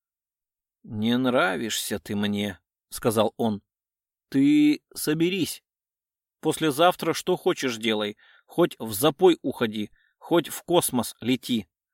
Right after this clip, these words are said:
А до завтра сделай, что я тебе сказал.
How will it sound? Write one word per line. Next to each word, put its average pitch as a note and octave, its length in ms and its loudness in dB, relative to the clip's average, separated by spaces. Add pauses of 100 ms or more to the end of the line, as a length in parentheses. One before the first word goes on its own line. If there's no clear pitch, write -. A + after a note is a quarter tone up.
(360)
А A2+ 160 0
до B2+ 160 4
завтра F3 760 2
сделай, C#3+ 540 -2
что C#3+ 200 -6
я B2+ 160 0
тебе A2+ 400 -2 (100)
сказал. G2+ 600 -4